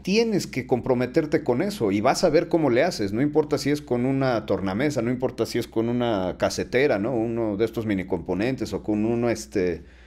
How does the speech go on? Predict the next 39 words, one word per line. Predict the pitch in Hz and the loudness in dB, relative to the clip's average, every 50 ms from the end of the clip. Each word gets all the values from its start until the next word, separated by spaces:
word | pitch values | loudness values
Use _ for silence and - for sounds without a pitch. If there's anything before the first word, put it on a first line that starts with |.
| - - - - - - | -20 -20 -20 -20 -16 -10
un | - 101 113 120 117 117 110 | -4 -2 0 0 0 0 2
Discman, | 104 139 151 - - - 147 113 101 98 90 87 87 87 | 2 2 2 2 0 -2 0 0 0 0 -2 -4 -6 -6
¿no? | 92 95 120 160 175 151 110 | -4 -2 -2 0 0 -2 -2
O | 95 98 | -4 -2
con | - 104 95 92 92 92 90 90 87 85 82 - - 120 | -2 -2 -2 0 -2 -2 -4 -4 -4 -6 -10 -10 -8 -4
una | 117 117 117 113 | -2 -2 0 0
computadora, | - 107 101 107 104 107 113 107 117 135 139 123 107 | 0 0 0 -2 0 0 2 4 4 4 4 2 2
una | 98 107 113 117 | 2 0 0 -2
aplicación. | 113 101 113 110 - 110 101 - 131 147 127 92 - - - - - | -2 -2 -4 -2 0 0 0 0 0 0 0 -2 -6 -12 0 4 6
Todos | 170 175 165 180 165 | 6 6 6 4 2
los | 139 127 123 | 2 2 0
métodos, | 131 131 147 151 147 147 135 123 117 110 - | 2 2 0 0 0 0 0 0 0 -2 0
creo | - 113 117 | 2 2 4
yo, | 117 117 117 117 | 4 4 2 2
son | - - 117 113 113 107 | 0 -2 -2 0 2 4
válidos | 117 139 151 127 117 95 87 85 82 - - - - - | 4 4 4 2 0 0 -2 -4 -4 -6 -12 -14 -12 -10
al | 87 76 | -10 -8
final | - 92 92 101 110 107 | -6 -2 0 0 0 2
del | 104 98 92 90 | 0 0 0 0
día, | 107 127 123 92 85 | 0 0 0 0 -2
¿no? | 85 85 - | -4 -6 -8
Porque | - 95 78 82 | -8 -8 -8 -8
tienen | 78 78 110 117 123 123 117 110 | -2 0 0 2 2 2 0 0
el | 104 101 | 0 0
mismo | 101 104 104 104 127 117 - - | 0 -2 -2 -2 -4 -6 -4 -2
propósito. | 98 85 73 - 110 120 120 - 87 - - 76 71 73 73 - _ _ _ - | -4 -4 0 2 2 2 2 0 -6 -6 -6 -8 -8 -8 -12 -20 _ _ _ -8
La | 90 95 95 98 95 - | -4 -2 0 0 -2 -2
cosa | - 131 135 135 - 156 147 131 | -2 -2 -2 0 0 0 2 2
es, | 104 95 92 - - - - - - _ _ _ | 2 0 0 -4 -8 -10 -10 -14 -18 _ _ _
y, | - 104 101 - | -4 -4 -2 -2
y | 110 95 92 | -2 -2 0
yo | 104 113 123 | 2 2 4
lo | 135 131 127 | 4 2 2
que | - 131 123 | 2 2 2
he | 123 | 2
visto | 123 120 117 - - 117 117 113 110 | 0 -2 -4 -2 0 2 4 4 2
es | 107 - | 0 -2
que | - - 107 101 - - | -2 0 0 0 0 -2
actualmente, | 90 95 - - - - 180 131 131 120 120 120 113 101 - - 92 87 87 - - | -6 -6 -6 -6 -2 0 0 2 2 0 -2 -2 -2 -4 -4 -2 -2 -2 -4 -6 -12